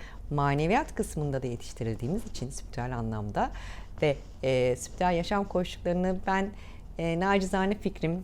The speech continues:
spiritüel anlamda yetenekleri olan insanların daha başarılı olduğunu düşünüyorum. Sezgilerimiz ve hislerimiz daha kuvvetli olduğundan daha net cümleler aslında sizlerden duymaya başlıyoruz. Sizleri kendinizi ifade etmekte de daha enerji boyutu da işin içinde olduğu için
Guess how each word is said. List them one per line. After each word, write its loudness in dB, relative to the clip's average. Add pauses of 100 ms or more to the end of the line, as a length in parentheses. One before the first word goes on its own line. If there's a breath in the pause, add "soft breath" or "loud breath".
spiritüel 4
anlamda 2
yetenekleri 2
olan 2
insanların 0
daha 6
başarılı 0
olduğunu -2
düşünüyorum. 0 (380 loud breath)
Sezgilerimiz 4
ve -2
hislerimiz -4
daha 2
kuvvetli -4
olduğundan 0 (380 loud breath)
daha 12
net 4
cümleler 2 (100)
aslında 2
sizlerden 0 (100)
duymaya 6
başlıyoruz. -4 (200 loud breath)
Sizleri 4
kendinizi 2
ifade 4
etmekte -2
de 4 (160)
daha 6
enerji 2
boyutu 6
da 4
işin -4
içinde -2
olduğu 0
için -4